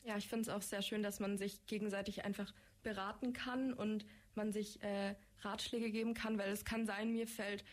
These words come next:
zum Beispiel ein stressiger Arbeitstag viel einfacher, weil, keine Ahnung, ich hab da irgendwie ein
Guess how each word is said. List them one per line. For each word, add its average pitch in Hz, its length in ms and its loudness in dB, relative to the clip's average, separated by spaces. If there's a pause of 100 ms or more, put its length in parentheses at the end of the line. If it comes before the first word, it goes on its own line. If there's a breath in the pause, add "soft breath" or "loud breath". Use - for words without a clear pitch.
(140 loud breath)
zum 220 140 -2
Beispiel 214 260 2
ein 202 40 4
stressiger 214 480 -2
Arbeitstag 208 580 -2
viel 240 240 0
einfacher, 226 720 0 (300 loud breath)
weil, 208 400 0 (160)
keine 208 260 0
Ahnung, 214 300 2
ich 214 120 -2
hab 208 140 -4
da 196 140 0
irgendwie 202 420 2 (420 loud breath)
ein 208 220 -2